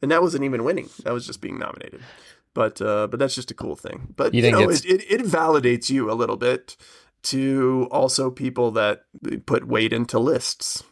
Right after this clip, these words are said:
Speaker 1: you know, sort of a thing. But, you know, it, it doesn't change what I did or what I'm doing.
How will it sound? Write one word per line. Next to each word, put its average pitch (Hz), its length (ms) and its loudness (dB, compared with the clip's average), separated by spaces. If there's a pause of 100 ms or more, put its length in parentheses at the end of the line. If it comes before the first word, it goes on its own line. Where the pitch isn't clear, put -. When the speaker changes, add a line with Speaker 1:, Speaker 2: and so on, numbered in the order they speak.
(120)
Speaker 1:
you 104 140 -4
know, 110 240 -6 (140)
sort 101 260 -2
of - 40 -8
a 85 60 -6
thing. 107 380 -4 (160)
But, 381 180 -2
you 185 80 -2
know, 143 220 4
it, 143 240 0
it 170 140 4
doesn't 156 260 0
change 143 680 0 (120)
what 131 200 0
I 135 120 -2
did 131 380 2
or 110 220 0
what 113 240 0
I'm 117 120 0
doing. 135 500 -2